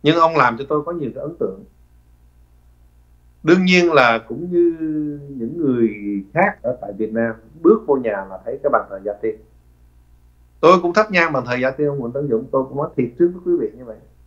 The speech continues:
Tại vì tôi là người tôn trọng vấn đề văn hóa của Việt Nam. Tôi thắp nhang trước bàn thờ Gia Tiên của ông Nguyễn Tấn Dũng.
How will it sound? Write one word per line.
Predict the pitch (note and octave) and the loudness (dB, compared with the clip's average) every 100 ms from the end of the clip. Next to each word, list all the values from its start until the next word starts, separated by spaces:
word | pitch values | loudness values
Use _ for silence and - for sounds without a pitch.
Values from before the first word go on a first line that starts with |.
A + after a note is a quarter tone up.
| _ _ _ | _ _ _
Tại | - A2+ | 0 2
vì | A#2 A2+ | 2 4
tôi | C3 C#3+ | 6 6
là | B2+ | 4
người | A#2 A2 G#2+ | 0 0 0
tôn | C3 C#3 | 0 0
trọng | C3 B2+ G2 - _ _ _ _ _ _ _ _ _ | 0 -2 -4 -14 _ _ _ _ _ _ _ _ _
vấn | B2 D3+ | -4 2
đề | C3 A2+ | 4 4
văn | B2+ | 2
hóa | C3 C3+ | 0 0
của | D3 | -2
Việt | B2+ A2 | -4 -2
Nam. | A2+ A2+ - _ _ _ _ _ _ | -2 -4 -14 _ _ _ _ _ _
Tôi | B2+ B2+ | -4 -4
thắp | - - | -6 0
nhang | C#3+ C3+ C3+ - _ _ - - - - - | 2 2 0 -16 _ _ -20 -20 -20 -18 -6
trước | E3+ | 0
bàn | C3 A2+ | 0 2
thờ | A2 G#2+ G#2 | 2 2 2
Gia | A#2+ B2 | -2 -4
Tiên | A#2+ C3 A#2+ | -4 -2 -2
của | A#2+ | -2
ông | A2+ A#2 | -2 -2
Nguyễn | G2+ G2+ | -6 -8
Tấn | C3+ | -2
Dũng. | G#2 G#2 | -2 -2